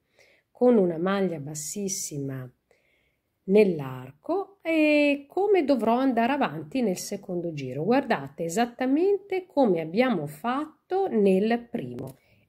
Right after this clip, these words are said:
e quindi qui devo andare a fare un altro angolo, lavorare poi lungo il lato della mattonella due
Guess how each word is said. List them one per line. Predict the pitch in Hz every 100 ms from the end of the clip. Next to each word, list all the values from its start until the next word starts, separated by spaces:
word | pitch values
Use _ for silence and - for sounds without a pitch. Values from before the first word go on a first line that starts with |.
| -
e | 269 277
quindi | - 156 131 131 131 135 131 _
qui | _ - 240 381 453 - _ _ _ _ _ _ _ _
devo | - 196 247
andare | 233 214 208
a | 196
fare | 190 202 185 170 147 147 -
un | 247 220
altro | 160 156 - 143
angolo, | 135 131 131 131 180 240 311 415 - _ _ _
lavorare | 247 320 311 294 269 262 240
poi | 233 220 196 156 139 135 -
lungo | 196 233 262 233 165 151 143 143
il | 277 302 262
lato | 226 208 170 - - 139 127 _ _ - - _ _ -
della | 165 147 175 165 160 156 147 147 147
mattonella | 156 269 302 - 226 220 208 190 165 147 139 127 _
due | - 165 262 226 160 131